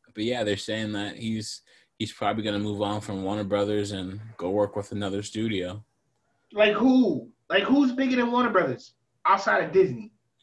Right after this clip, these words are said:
Speaker 2: And Disney is not about to let you make <laughs> the movies that you be making.
Speaker 1: Nah, he's not. The, him and Disney wouldn't mix.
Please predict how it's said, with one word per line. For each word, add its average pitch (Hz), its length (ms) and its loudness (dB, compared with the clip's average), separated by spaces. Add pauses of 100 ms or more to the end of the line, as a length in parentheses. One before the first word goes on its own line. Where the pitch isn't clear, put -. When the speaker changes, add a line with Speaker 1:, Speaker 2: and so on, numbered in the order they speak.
(100)
Speaker 2:
And 151 160 -4
Disney 226 320 4
is 175 100 -2
not 202 180 4
about 185 240 2
to 165 80 -10
let 180 280 0
you 202 160 -10
make 165 340 -4 (640)
<laughs> - 300 -10
the 143 80 0
movies 165 340 0
that 143 220 2
you 160 80 -8
be 151 120 -6
making. 139 320 -4 (560)
Speaker 1:
Nah, 104 200 0
he's 123 180 2
not. 107 340 -2
The, 117 80 -4
him 139 240 2
and 120 140 4
Disney 101 300 0
wouldn't 85 280 -2
mix. 87 460 -8